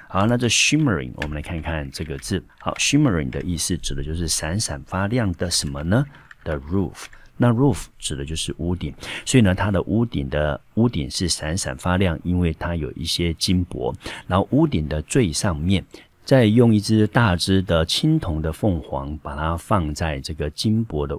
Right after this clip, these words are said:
屋顶的上面，就像是在戴王冠一样，把它戴在上头。好，接下来他说，“The reflection of the pavilion on the glassy surface of the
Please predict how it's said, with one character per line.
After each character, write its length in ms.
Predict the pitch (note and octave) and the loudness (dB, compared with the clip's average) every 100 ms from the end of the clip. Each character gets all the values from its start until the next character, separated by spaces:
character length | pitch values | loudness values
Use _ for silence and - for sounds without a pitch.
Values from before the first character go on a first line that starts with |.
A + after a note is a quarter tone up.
| - | -6
屋 140 | E2+ F2 | -6 -6
顶 200 | - - | -8 -14
的 200 | - - | -12 -10
上 280 | - - E2+ | -6 -4 -4
面， 280 | D2+ E2 D2 | -2 -2 -4
就 160 | - D#2 | -6 -4
像 240 | - D2+ | -4 -4
是 240 | - D#2+ C#2+ | -4 -4 -4
在 240 | D#2+ C#2+ - | -6 -6 -6
戴 220 | F#2 D#2 | -4 -4
王 340 | D2 C#2 D2+ | -4 -6 -6
冠 220 | E2+ C3+ F#2+ | -2 0 0
一 140 | C#2+ | 0
样， 220 | E2+ C#2+ - | -2 -4 -10
把 120 | C#2+ | -14
它 140 | C#2 - | -14 -8
戴 180 | F#2 D2 | -6 -6
在 220 | - C#2+ C2+ | -8 -8 -4
上 240 | - D2+ - | -4 -2 -4
头。 260 | - C#2+ B2 - - - _ _ | -4 -4 -6 -10 -20 -20 _ _
好， 140 | D#3+ F3 | 0 2
接 160 | - | 2
下 160 | F3 E3+ | 4 6
来 160 | A2 | 6
他 160 | G#2+ A2+ | 6 4
说， 380 | A2+ A2 A2 A2 | 4 6 6 6
“The 160 | G#2+ | 4
reflection 960 | G#2 G#2 G#2+ - A#2+ D#3 - - E2+ E2+ | 4 4 2 0 -2 0 -2 0 0 0
of 200 | E2+ E2+ | 0 0
the 100 | E2+ | -2
pavilion 720 | - F#2 E2+ B2 C#3 F2 D2 - | -2 -4 0 2 4 2 0 -2
on 180 | D#2+ D#2+ | -2 0
the 100 | D#2 | -2
glassy 500 | - E2 F2+ - F#2 | -2 -2 -2 -2 0
surface 640 | - B2+ C3 D#2 D2 - | 0 0 -2 -2 -2 -4
of 220 | E2+ | -4
the 80 | E2 | -4